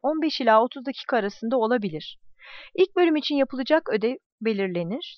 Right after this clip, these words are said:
Sürenin sonunda ana baba çocuğun yanına giderek verilen kısmın yapılıp yapılmadığını kontrol eder. Yapılmamışsa sorunun ne olduğu konuşulur. Yapılmışsa beş on dakikalık kısa bir aradan sonra ikinci bölüm için görev belirlenir.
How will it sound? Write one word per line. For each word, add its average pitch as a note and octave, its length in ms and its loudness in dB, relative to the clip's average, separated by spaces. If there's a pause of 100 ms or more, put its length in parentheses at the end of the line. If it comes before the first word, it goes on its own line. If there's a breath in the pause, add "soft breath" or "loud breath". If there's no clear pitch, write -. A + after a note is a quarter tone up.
Sürenin D4+ 280 0
sonunda D4 400 0
ana A#3+ 200 2
baba A#3+ 180 2
çocuğun C4 340 -6
yanına B3+ 320 0
giderek F#3+ 420 -4
verilen C4 360 -2
kısmın E4 260 -8
yapılıp D4+ 400 -6
yapılmadığını A3+ 580 -2
kontrol F#3+ 460 -4
eder. E3 400 -10 (380 loud breath)
Yapılmamışsa E4 720 -2
sorunun D4 460 -2
ne B3+ 100 2
olduğu F3+ 320 -2
konuşulur. E3+ 600 -12 (360 loud breath)
Yapılmışsa C#4+ 680 -2 (120)
beş D#4+ 200 0
on D#4 120 2
dakikalık - 480 -6
kısa F4+ 260 -4
bir C4 80 -4
aradan G3+ 380 0
sonra A3 280 -4
ikinci D4 320 -4
bölüm G3+ 200 0
için D#4 240 -8
görev A3 320 2
belirlenir. D#3+ 680 -8